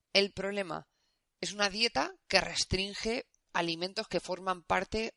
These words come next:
de nuestra vida cotidiana, como son los cereales, lácteos y legumbres. La adherencia puede ser menor a menos que estés muy motivado con este cambio. Y aunque sea una buena dieta,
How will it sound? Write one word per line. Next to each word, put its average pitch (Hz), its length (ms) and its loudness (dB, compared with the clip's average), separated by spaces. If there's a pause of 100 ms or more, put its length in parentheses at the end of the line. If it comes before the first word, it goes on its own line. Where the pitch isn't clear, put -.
de 165 240 2
nuestra 165 420 -2
vida 180 240 0
cotidiana, 147 640 -4
como 151 180 -16
son 175 200 -6
los 165 160 -10
cereales, 202 840 0
lácteos 240 880 -4
y 165 100 -4
legumbres. 151 640 -4 (760)
La 175 320 0
adherencia 196 640 -2 (100)
puede 175 300 -4
ser 175 220 -2
menor 170 460 -6
a - 120 -8
menos 180 280 -8
que - 140 -8
estés 185 480 -4
muy 180 240 -12
motivado 185 640 -2
con 165 200 -8
este 165 240 -4
cambio. 160 480 -4 (920)
Y 185 200 -4
aunque 170 400 -2
sea 185 200 0
una 190 200 0
buena 190 260 0
dieta, 220 420 -2